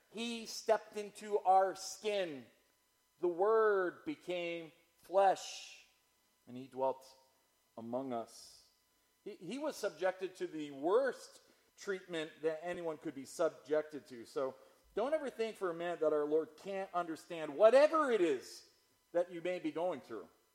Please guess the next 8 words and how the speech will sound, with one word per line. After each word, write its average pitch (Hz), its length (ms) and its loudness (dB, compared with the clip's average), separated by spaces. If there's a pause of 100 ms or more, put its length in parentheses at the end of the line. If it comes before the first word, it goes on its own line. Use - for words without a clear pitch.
(2250)
Well, 107 220 -8 (180)
this 117 180 -18
takes 123 280 -10
us 104 260 -12
to, 101 240 -10
uh, 101 100 -4 (500)
verses 123 480 -12
four 139 420 2